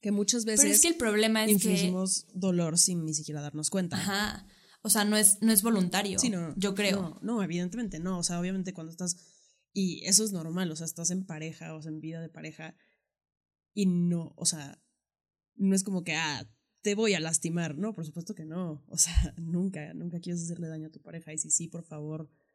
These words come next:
Speaker 1: omítanse y no tengan pareja. Pero, o sea, no, no sé, o sea, como que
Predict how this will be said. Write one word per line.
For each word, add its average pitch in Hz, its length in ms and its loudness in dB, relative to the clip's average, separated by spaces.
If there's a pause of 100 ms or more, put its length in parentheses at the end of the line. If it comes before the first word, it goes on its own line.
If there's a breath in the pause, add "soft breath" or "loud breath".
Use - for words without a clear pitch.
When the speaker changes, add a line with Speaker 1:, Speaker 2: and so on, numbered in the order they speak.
(140)
Speaker 1:
omítanse 165 720 -2
y 156 60 -6
no 156 120 -8
tengan 156 240 -14
pareja. 175 400 -8 (840)
Pero, 185 480 0 (1600)
o 185 120 -4
sea, 160 340 0
no, 165 800 -8 (2000)
no 208 180 2
sé, 196 140 4
o 196 60 0
sea, 190 140 2
como 190 160 -2
que 190 300 -6